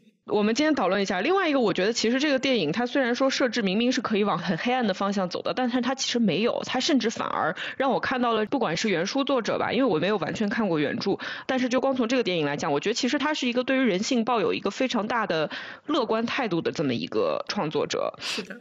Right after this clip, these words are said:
Speaker 1: 因为确实不只有一个 Bella。Godwin 在爱女心切也好，不知道什么，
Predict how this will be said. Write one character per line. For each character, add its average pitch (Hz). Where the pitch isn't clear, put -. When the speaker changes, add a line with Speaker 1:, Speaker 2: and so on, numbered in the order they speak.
Speaker 1:
因 302
为 311
确 -
实 -
不 220
只 151
有 92
一 52
个 120
Bella。 67
Godwin 269
在 208
爱 254
女 190
心 226
切 226
也 170
好， 180
不 208
知 220
道 208
什 196
么， -